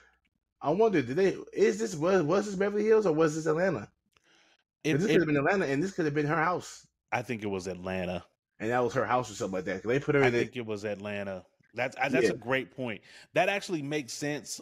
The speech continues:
Speaker 2: why Michael Black's, like, because it almost, c-, to your point, it feels like all of these people kinda parachuted into this movie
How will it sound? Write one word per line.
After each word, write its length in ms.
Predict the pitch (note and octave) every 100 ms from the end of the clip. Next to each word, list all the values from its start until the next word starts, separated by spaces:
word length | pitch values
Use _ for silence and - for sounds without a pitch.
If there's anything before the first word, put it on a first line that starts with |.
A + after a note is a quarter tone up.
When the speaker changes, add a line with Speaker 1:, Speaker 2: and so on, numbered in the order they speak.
| -
Speaker 2:
why 720 | A2+ B2+ B2 A#2 A2+ A2 A2+ _ _ _ _
Michael 300 | A2+ C3+ C3
Black's, 360 | A#2 D3 D3 -
like, 240 | D3+ C#3+ _ _ _
because 220 | D#3 G3+
it 100 | F#3
almost, 340 | - A3 A3+ - -
c-, 80 | F#3+ - - -
to 100 | -
your 160 | A3+ A3
point, 360 | - F#3+ C#3+ F3+
it 60 |
feels 260 | - F#3 E3+
like 140 | D#3+
all 180 | D3 E3+
of 60 | F3
these 160 | E3 E3
people 520 | F3+ E3+ C#3 A#2+ A#2+ _ _ _
kinda 240 | - F3+ C3
parachuted 720 | - F#3+ F#3 F3 - E3+ D#3+
into 220 | D#3+ D3
this 180 | C3 B2
movie 480 | C3 C#3 A2+ G2